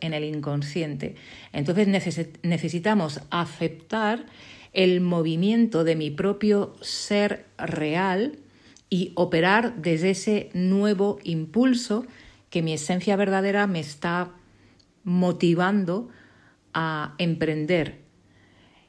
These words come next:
En todo momento en la vida va a haber movimiento, pero ¿desde dónde viene el movimiento? ¿Viene desde el inconsciente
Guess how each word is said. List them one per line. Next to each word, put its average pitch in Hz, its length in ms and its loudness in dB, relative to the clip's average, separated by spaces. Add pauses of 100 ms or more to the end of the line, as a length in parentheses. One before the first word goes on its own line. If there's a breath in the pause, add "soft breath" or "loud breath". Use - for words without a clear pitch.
(360 soft breath)
En 170 200 2
todo 202 200 6
momento 226 340 4
en 220 60 4
la 214 80 4
vida 226 200 4
va 220 80 4
a - 20 6
haber 196 200 4
movimiento, 185 720 4
pero 170 180 2
¿desde 160 260 2
dónde 214 260 4
viene 202 200 2
el 190 60 0
movimiento? 190 640 4
¿Viene 226 320 6
desde 214 200 6
el 190 60 4
inconsciente 170 1080 -2